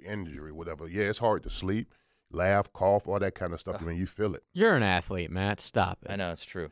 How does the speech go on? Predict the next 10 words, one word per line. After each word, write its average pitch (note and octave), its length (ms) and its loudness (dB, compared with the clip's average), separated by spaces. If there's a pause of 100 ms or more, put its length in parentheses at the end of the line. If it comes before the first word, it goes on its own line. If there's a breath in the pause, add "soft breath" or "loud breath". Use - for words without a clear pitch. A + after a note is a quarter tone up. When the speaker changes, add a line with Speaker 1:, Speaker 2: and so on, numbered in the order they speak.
(160)
Speaker 1:
<laughs> F2+ 160 -6
Speaker 2:
Still, F#3 460 8 (320)
still, D#3 480 10 (240)
to G3 60 -2
the F#3+ 100 2
point, A#3 320 0
though, G#2+ 200 0
is A#2+ 260 -4 (180)
he's G3 460 -4 (640)
also C#3 520 4